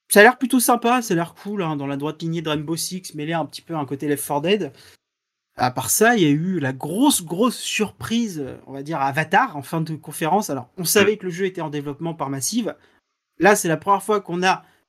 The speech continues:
du in-game engine, hein, c'est pas du gameplay qu'on a vu à proprement parler, c'est du in-game engine.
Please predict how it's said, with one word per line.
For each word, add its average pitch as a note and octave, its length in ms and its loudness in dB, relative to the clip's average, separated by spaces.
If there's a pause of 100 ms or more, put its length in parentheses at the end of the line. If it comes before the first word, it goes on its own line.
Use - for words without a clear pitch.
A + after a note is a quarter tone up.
(100)
du E3+ 340 -8
in-game F#3 600 4
engine, E3+ 520 0
hein, D#3+ 200 -6
c'est B2+ 180 -12
pas D3+ 140 -8
du C#3 120 -12
gameplay D3 460 -4
qu'on D#3 180 -8
a C#3 80 -4
vu D#3 240 -8
à C#3+ 40 -4
proprement C#3 340 -10
parler, C#3+ 240 -4
c'est - 160 -10
du C3 160 -10
in-game C#3+ 360 -4
engine. D3 500 -2